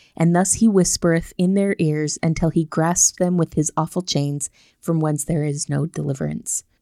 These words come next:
Third, Elder Oaks said, "The prophet Nephi warns against another kind of deception. 'And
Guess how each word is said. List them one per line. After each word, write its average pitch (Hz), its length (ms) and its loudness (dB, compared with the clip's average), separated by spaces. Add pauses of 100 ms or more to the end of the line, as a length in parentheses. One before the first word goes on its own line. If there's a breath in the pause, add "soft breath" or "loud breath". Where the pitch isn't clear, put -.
(140)
Third, 196 320 4
Elder 175 300 2
Oaks - 280 2
said, 165 420 2 (280)
"The 180 80 2
prophet 190 360 0
Nephi 190 360 2
warns 175 320 0
against 180 360 2
another 196 280 2
kind 151 240 0
of 147 100 -4
deception. 143 640 -2 (420)
'And 165 200 -2